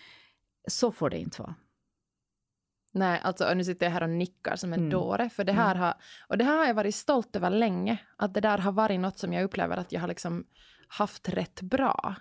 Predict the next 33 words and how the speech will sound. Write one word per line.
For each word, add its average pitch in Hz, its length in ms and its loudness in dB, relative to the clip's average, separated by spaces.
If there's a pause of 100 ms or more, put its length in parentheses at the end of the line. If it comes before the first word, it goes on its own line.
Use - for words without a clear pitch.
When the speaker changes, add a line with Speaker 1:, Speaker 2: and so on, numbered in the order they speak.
(140)
Speaker 1:
Mm. 202 300 -2 (1200)
Speaker 2:
Men 208 140 2
nu 202 100 2
de 202 80 0
här 202 120 0
senaste 202 440 0
veckorna 208 460 0 (540)
<laughs> 554 520 -6
Speaker 1:
Amanda, 190 340 2
nu 190 120 2
pratar 190 300 0
jag 180 60 2
om 175 40 0
de 175 160 2
senaste 180 380 0
veckorna 160 480 0 (120)
Speaker 2:
så - 180 0
är 254 100 4
det 220 100 2
inte 190 180 0
Speaker 1:
i - 20 2
Speaker 2:
så 190 40 4
Speaker 1:
min 185 80 4 (120)
Speaker 2:
bra. - 0 -
Speaker 1:
behås-, 170 340 2
nej, 214 260 2
nu 214 120 2
har 214 140 4
det 185 60 2
varit 175 160 4
lite 165 220 0
slarvigt. 156 520 0
Speaker 2:
Mm. 196 340 0